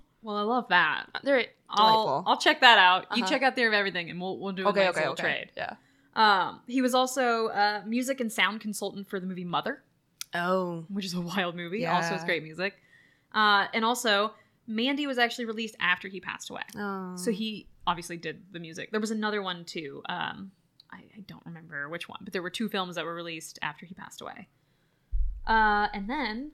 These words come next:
Speaker 1: we've got the budget. Budget was six million. Which is not a ton. I mean, for, but then again, this movie's not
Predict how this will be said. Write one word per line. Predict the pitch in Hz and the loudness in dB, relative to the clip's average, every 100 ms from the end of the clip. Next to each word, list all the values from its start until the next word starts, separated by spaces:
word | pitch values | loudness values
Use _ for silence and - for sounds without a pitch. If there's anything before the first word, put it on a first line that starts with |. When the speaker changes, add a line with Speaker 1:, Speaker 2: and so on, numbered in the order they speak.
| 226 | -14
Speaker 1:
we've | 196 | -6
got | 156 160 | -6 -4
the | |
budget. | 226 - - 247 302 _ _ _ _ _ _ _ | -6 -6 -6 -6 -8 _ _ _ _ _ _ _
Budget | 233 220 | 0 2
was | 220 | 0
six | - 247 285 | -2 -4 -2
million. | 247 226 294 403 _ _ _ _ _ _ _ _ _ - | -2 -2 -6 -10 _ _ _ _ _ _ _ _ _ -6
Which | 247 | -4
is | 233 | -2
not | 208 226 339 - _ _ _ _ _ | -4 -4 -6 -10 _ _ _ _ _
a | 320 320 - | -2 -2 -12
ton. | - 226 359 208 262 | -4 -2 0 0 0
I | 226 | 0
mean, | 226 226 226 226 226 226 _ _ _ _ _ _ _ | 2 2 0 0 -4 -8 _ _ _ _ _ _ _
for, | 233 233 226 - | -4 -4 -6 -10
but | 254 | -6
then | 262 247 | -2 -2
again, | 269 285 214 | 0 -2 -2
this | 214 208 | -6 -6
movie's | 226 214 202 | -6 -4 -4
not | 196 190 190 185 | -4 -2 -2 -2